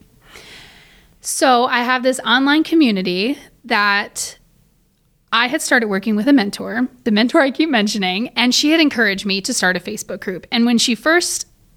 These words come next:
mentioned that, I thought, "Well, who in the heck needs another Facebook group? Not me, not anybody else. I'm not gonna do that." And she asked me to dig a little deeper and think of what would I enjoy seeing online. And I was like, "Man, I just wish there was more fun online and more people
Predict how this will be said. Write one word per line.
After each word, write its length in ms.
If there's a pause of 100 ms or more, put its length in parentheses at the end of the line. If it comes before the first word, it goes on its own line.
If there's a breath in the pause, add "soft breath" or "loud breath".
mentioned 460
that, 360 (400 loud breath)
I 160
thought, 220
"Well, 120
who 220
in 80
the 60
heck 260
needs 240
another 320
Facebook 460
group? 340
Not 220
me, 240
not 200
anybody 380
else. 220
I'm 140
not 160
gonna 160
do 160
that." 320 (560 loud breath)
And 300
she 240
asked 320
me 80
to 80
dig 160
a 60
little 180
deeper 320
and 180
think 220
of 240
what 360
would 140
I 260
enjoy 420
seeing 400
online. 420
And 100
I 60
was 100
like, 200
"Man, 240
I 160
just 180
wish 160
there 140
was 120
more 140
fun 500
online 400
and 120
more 140
people 380